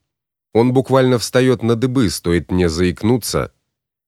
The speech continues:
Содерини замолк, как будто перекатывая на языке слова в поисках того, что будет самым правильным. «Какого я мнения о проектах собора?» И ушёл.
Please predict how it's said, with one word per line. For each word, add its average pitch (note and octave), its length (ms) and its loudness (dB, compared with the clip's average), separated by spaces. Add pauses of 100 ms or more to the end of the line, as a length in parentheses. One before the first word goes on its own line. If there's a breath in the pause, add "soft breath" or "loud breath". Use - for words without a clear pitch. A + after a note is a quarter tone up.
(340)
Содерини F#2 520 0
замолк, F#2 580 0
как E2 160 -6
будто F2 280 -4
перекатывая E2+ 680 -2
на E2+ 140 0
языке E2+ 360 -2
слова E2+ 380 -2
в - 100 -20
поисках F2 480 -2
того, F2 280 -2
что - 180 -8
будет E2+ 260 -4
самым F2 300 -2
правильным. C2 580 -4 (480)
«Какого C#3 380 0
я B2 180 2
мнения A#2 540 2
о F#2+ 180 -4
проектах G2+ 540 0
собора?» F2 580 -2 (580)
И C3 80 2
ушёл. E2 580 -2